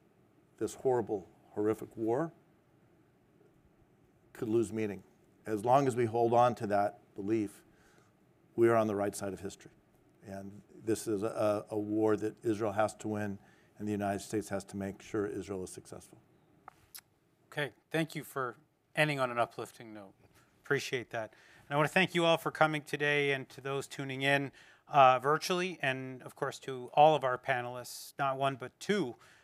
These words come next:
Speaker 2: uh, panels today, all very insightful. For more information on F T D and the latest analysis on all these issues, we encourage you to visit our website, F T D dot org. We welcome you to look into our Iran program,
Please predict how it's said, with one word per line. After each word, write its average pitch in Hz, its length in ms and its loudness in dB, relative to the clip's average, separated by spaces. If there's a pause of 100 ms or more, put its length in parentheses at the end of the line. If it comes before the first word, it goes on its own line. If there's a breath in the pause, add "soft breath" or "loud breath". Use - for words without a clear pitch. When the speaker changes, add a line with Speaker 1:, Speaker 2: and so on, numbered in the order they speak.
(180 soft breath)
Speaker 2:
uh, 127 420 8
panels 131 440 -4
today, 123 440 -4
all 135 260 2
very 120 320 -4
insightful. 117 600 -8 (380 soft breath)
For - 140 0
more 165 200 6
information 165 520 0
on 147 120 -2
F 143 120 -2
T 147 140 -10
D 196 460 2
and 139 120 -8
the 135 60 -6
latest 143 380 -2
analysis 135 580 -4
on 123 100 -10
all 135 140 -6
these 127 220 -14
issues, 123 400 -14
we 123 160 -18
encourage 127 420 -4
you 127 60 -8
to 127 220 -10 (340)
visit 143 240 0
our 127 100 0
website, 147 460 2
F 123 100 -10
T 139 120 -12
D 123 120 -14
dot 117 180 -8
org. 165 300 2 (500 soft breath)
We 127 60 -14
welcome 127 360 -4
you 123 60 -14
to 120 60 -10
look 127 300 -8
into 131 280 -10
our 120 160 -4
Iran 160 300 4
program, 147 680 2